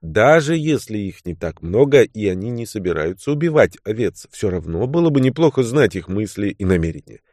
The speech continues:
Ведь когда один из них решит напасть, думать будет уже поздно. Это может произойти в любой момент. Если речь идет о психопатах, стоит еще отметить побочный эффект, который они оказывают на свое окружение.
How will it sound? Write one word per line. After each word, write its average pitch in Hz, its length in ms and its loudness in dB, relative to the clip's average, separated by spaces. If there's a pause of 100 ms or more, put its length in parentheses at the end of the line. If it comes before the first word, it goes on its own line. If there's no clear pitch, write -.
(300)
Ведь 80 180 -6
когда 95 320 2
один 92 320 0
из 73 140 -10
них 92 260 -6
решит 90 420 -10
напасть, 101 580 -4 (220)
думать 104 460 2
будет 107 260 0
уже 113 200 2
поздно. 95 480 -2 (240)
Это 90 260 -10
может 87 400 -8
произойти 107 560 0
в 90 80 -2
любой 113 380 2
момент. 92 480 -10 (640)
Если 85 680 -2
речь 95 340 -2
идет 98 340 -2
о 92 60 -4
психопатах, 107 920 -2
стоит 131 440 -4 (240)
еще 120 460 -2
отметить 120 580 -2
побочный 98 580 -2
эффект, - 540 -6
который 117 420 0
они 104 220 0
оказывают 113 720 0
на 92 80 -6
свое 82 340 -4
окружение. 127 580 -4